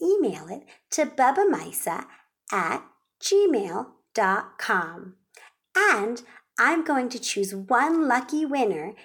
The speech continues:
to make into a Bubba Mice podcast. I can't wait to read all of your stories.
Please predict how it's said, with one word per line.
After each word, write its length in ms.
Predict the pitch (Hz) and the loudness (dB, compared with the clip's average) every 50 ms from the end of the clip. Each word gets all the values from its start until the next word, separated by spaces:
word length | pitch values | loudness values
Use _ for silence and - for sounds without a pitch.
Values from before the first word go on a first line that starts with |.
| _ _ - | _ _ -10
to 140 | - - 294 | -4 -2 0
make 460 | 302 311 320 359 359 339 320 - - | 2 4 4 4 4 2 0 -4 -2
into 380 | 311 302 294 - - - 277 | -2 -2 0 -2 0 0 0
a 120 | - 320 311 | 0 0 -2
Bubba 400 | 311 - - 269 254 254 302 339 320 | -2 0 0 2 2 4 4 4 4
Mice 280 | 285 202 202 226 226 - 339 339 | 4 2 2 2 0 0 -2 0
podcast. 920 | - - 381 415 539 679 - - 339 294 240 208 202 214 214 - - - - - - - - - _ - | 2 4 6 8 8 6 4 4 2 2 4 4 2 0 -2 -6 -14 -16 -18 -18 -16 -14 -14 -10 _ 2
I 100 | - 277 | 2 2
can't 420 | 262 277 - - 349 381 370 466 330 | 2 2 2 4 6 6 6 6 6
wait 180 | 320 330 320 - | 4 4 2 0
to 120 | - - 269 | 0 -2 -2
read 320 | 233 262 254 247 - - - - | 0 0 -2 -2 -4 -4 0 4
all 300 | 269 254 254 262 269 269 | 6 8 8 8 8 6
of 120 | 269 254 | 6 4
your 140 | 269 269 285 | 2 2 2
stories. 880 | 269 - - - 240 226 220 202 185 180 180 190 202 220 - - - | 0 -2 -2 0 2 4 4 4 2 0 0 -2 -4 -6 -8 -10 -14